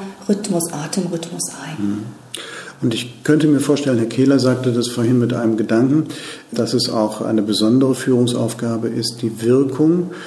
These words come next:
Speaker 2: nicht eins zu eins mit den Musikern, die in der ersten Reihe sitzen, in Kontakt zu kommen, sondern auch mit denen, die am fünften Tisch sitzen, in Kontakt zu kommen.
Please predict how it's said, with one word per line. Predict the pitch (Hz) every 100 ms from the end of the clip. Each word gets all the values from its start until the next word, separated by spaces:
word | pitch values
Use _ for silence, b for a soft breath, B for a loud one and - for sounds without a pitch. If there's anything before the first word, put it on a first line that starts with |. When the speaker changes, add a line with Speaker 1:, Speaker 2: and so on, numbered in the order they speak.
| B B -
Speaker 2:
nicht | - 127 131 123
eins | 120 117 117
zu | 110
eins | 104 139 180 165
mit | 135 120
den | 110
Musikern, | 123 131 139 127 113
die |
in | 107 107
der | 98
ersten | 120 120 147
Reihe | 135 139 143
sitzen, | 135 139 143 156 143 139 139
in | 127 127
Kontakt | 127 127 143 139
zu | -
kommen, | 131 143 139 143 135
sondern | 127 123 113
auch | 120 123
mit | 117
denen, | 123 123 123
die | 123 123
am | 123 123
fünften | 156 165 156 131 117 123 B B B -
Tisch | 131 123 123
sitzen, | 113 117 117
in | 135
Kontakt | 123 113 131 135
zu | 127 135
kommen. | 127 127